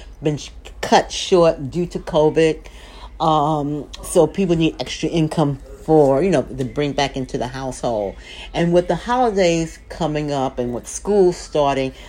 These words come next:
th-, this is a perfect time, um,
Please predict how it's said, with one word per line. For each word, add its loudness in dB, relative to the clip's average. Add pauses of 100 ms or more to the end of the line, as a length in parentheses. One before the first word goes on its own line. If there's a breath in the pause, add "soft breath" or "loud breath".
(260 loud breath)
th-, -12
this 0
is -6
a 0
perfect -4
time, -4 (480 loud breath)
um, -4